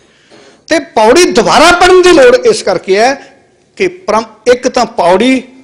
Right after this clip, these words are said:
ਵਾਰ ਦਾ ਜਿਹੜਾ ਹੈ ਉਹ ਕੇਂਦਰ ਬਿੰਦੂ ਹੈ,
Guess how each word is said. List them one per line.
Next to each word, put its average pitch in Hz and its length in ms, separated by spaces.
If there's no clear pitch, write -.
ਵਾਰ 170 480
ਦਾ 220 240
ਜਿਹੜਾ 214 240
ਹੈ 254 560
ਉਹ 285 120
ਕੇਂਦਰ 330 460
ਬਿੰਦੂ 156 400
ਹੈ, 117 180